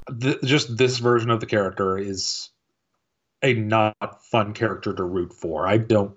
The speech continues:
want to know Faye anymore <laughs> because she's going to cut me in my sleep. Overall, I'd rate that support, like, a, a two out of five. A solid A support prevents it from being utter trash, but, uh, that's not a good support.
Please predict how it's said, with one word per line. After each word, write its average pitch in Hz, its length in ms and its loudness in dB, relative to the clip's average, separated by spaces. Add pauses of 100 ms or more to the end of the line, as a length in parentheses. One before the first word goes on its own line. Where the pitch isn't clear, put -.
(120)
want 110 260 2
to - 80 -4
know 95 300 2 (160)
Faye 92 300 2
anymore 87 640 -6
<laughs> - 40 -20
because - 640 -4 (540)
she's - 320 -4
going 87 240 -2
to - 120 -10
cut - 260 -4
me 87 160 -4
in 87 100 -8
my 82 140 -4
sleep. - 420 -4 (300)
Overall, 123 440 6
I'd 113 160 2
rate 110 180 2
that 117 180 0
support, 101 440 -2
like, 110 220 2
a, 95 120 -2 (220)
a 127 120 2
two 113 340 2
out 101 120 2
of 95 120 -6
five. 92 420 0 (280)
A 131 100 0
solid 110 400 4
A 98 140 -4
support 104 560 -2
prevents 98 280 -4
it 110 100 -8
from 101 120 -2
being 98 240 -4
utter 101 240 0
trash, 90 580 -2
but, - 320 -6
uh, 101 280 2 (100)
that's - 240 0
not 90 140 0
a - 20 -8
good 80 140 -8
support. - 400 -6